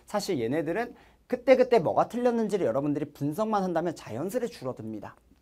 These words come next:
알겠죠? 자, 마지막 세 번째.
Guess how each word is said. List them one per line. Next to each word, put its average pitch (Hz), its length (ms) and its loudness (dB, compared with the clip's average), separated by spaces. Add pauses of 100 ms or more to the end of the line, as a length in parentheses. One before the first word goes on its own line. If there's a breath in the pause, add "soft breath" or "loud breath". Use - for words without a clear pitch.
(200)
알겠죠? - 340 -16 (1400 soft breath)
자, - 140 -14
마지막 190 380 -6
세 220 140 -8
번째. 202 300 -12